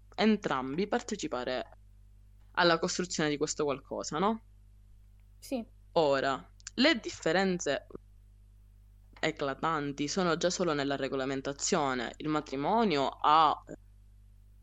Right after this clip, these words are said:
Speaker 1: una disciplina costituzionale,
Speaker 2: Mhm.
Speaker 1: mentre invece l'unione civile si rifà soltanto alla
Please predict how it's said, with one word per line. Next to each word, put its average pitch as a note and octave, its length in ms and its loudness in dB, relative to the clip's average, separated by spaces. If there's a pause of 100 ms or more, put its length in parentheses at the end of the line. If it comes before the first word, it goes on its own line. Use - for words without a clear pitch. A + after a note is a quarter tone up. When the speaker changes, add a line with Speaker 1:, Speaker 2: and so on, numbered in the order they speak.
(280)
Speaker 1:
una D#3+ 200 2
disciplina E3 580 2
costituzionale, C#3 1080 0 (2000)
Speaker 2:
Mhm. - 60 -4
Speaker 1:
mentre D3 280 2
invece D#3 320 2
l'unione D3+ 280 2
civile D3+ 360 0
si D3 140 -2
rifà C#3 180 -2
soltanto C3+ 420 -6
alla B2+ 120 -4